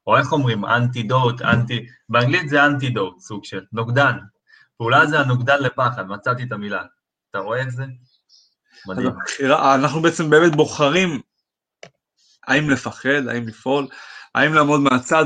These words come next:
Speaker 2: ולהסתכל ו-, אה, לתת לדברים לעבור ככה
Speaker 1: כן.
Speaker 2: מתחת לאף שלנו ול-, ל-,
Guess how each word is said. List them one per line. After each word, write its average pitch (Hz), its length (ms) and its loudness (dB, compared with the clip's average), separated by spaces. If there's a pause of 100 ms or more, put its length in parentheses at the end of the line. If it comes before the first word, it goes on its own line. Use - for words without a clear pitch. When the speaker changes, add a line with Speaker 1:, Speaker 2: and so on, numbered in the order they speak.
Speaker 2:
ולהסתכל 139 840 2 (100)
ו-, 123 480 2 (560)
אה, 113 500 2
לתת 113 240 0
לדברים 135 420 2
לעבור 127 400 2
ככה 131 320 -2
Speaker 1:
כן. 120 60 -4
Speaker 2:
מתחת 120 340 -6
לאף 123 240 0
שלנו 156 360 -2
ול-, 123 180 2
ל-, 123 240 -2